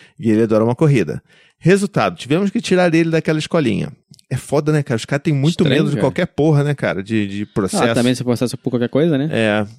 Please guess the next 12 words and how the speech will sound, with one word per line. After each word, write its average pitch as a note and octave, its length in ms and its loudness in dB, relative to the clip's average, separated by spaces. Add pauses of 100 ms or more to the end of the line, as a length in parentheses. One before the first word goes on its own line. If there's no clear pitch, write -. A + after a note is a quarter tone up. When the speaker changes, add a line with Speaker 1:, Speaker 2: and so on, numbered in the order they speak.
(140)
Speaker 1:
Em E3+ 100 4
toda B3 220 4
essa A3+ 160 0
frustração, D3 720 0
os C#3+ 140 2
episódios E3 380 2
de D3 80 4
ataque D3 300 0
nervoso C#3+ 540 2
dele C#3+ 260 2
eram C3+ 220 0
constantes. C3 760 -6